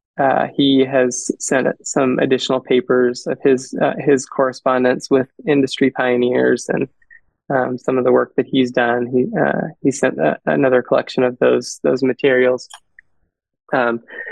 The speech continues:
Bill Edwards sent some ear-, early, early, early winters <laughs> materials. Um, Bob Woodward, the longtime outdoor industry journalist, uh, continues to send, um,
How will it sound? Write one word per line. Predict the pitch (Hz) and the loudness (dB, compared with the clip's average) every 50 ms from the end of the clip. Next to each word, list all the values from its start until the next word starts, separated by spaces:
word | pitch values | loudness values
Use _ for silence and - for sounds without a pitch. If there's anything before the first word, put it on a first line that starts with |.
| - - - - - _ - | -12 -12 -12 -14 -14 _ -2
Bill | 147 135 131 | 2 2 4
Edwards | 135 147 139 139 147 147 143 139 - | 4 2 2 2 0 0 -2 -2 -4
sent | - - 139 - - - | -2 -2 -2 -2 -2 -2
some | - 143 135 131 - | 0 2 2 2 2
ear-, | - 151 143 - - | 0 0 -2 0 0
early, | 156 147 135 131 127 127 - - | 0 2 2 2 2 0 0 -2
early, | - 156 160 165 165 160 156 - | 0 2 2 4 4 2 2 2
early | 151 147 151 147 139 127 | 2 2 2 2 2 2
winters | 123 151 175 175 - 147 131 131 139 - - - - 165 143 147 165 269 | 2 0 0 0 0 0 0 0 -2 -4 -6 -4 -2 -2 0 0 -2 -4
<laughs> | 202 143 160 - _ _ - | -4 -4 -6 -6 _ _ -4
materials. | 143 135 123 - 131 127 127 123 123 135 147 - - _ - - - - - - - - _ _ - | -2 -2 0 0 2 2 2 2 2 2 0 -4 -8 _ -20 -20 -18 -18 -18 -18 -20 -20 _ _ -4
Um, | 139 131 127 123 123 120 120 | 0 0 2 2 0 0 0
Bob | 120 127 127 127 127 | 2 2 2 2 2
Woodward, | 135 143 139 135 143 139 135 131 | 0 -2 0 2 2 0 2 2
the | 127 | 0
longtime | 120 123 123 123 123 120 - 127 123 123 | 2 2 2 0 0 0 -2 -2 0 0
outdoor | 123 127 - - 127 123 | 0 0 0 2 2 2
industry | 120 120 120 120 - - 127 | 2 2 0 -2 -2 -4 -2
journalist, | 123 135 131 127 131 131 127 127 127 123 - - - - 311 262 | 0 2 2 2 4 4 4 2 2 0 -4 -10 -14 -12 -6 -2
uh, | 160 139 135 131 | 0 0 0 0
continues | - - 135 127 - 135 127 123 123 123 - | 0 -2 -2 0 0 2 2 2 2 0 -2
to | - 139 | -4 -6
send, | 127 - - 127 123 127 123 123 120 - 156 196 208 | -4 -2 0 0 2 2 2 2 0 -2 -4 -4 -2
um, | 147 131 127 131 127 117 131 135 139 | 0 0 0 0 -2 -2 -4 -6 -8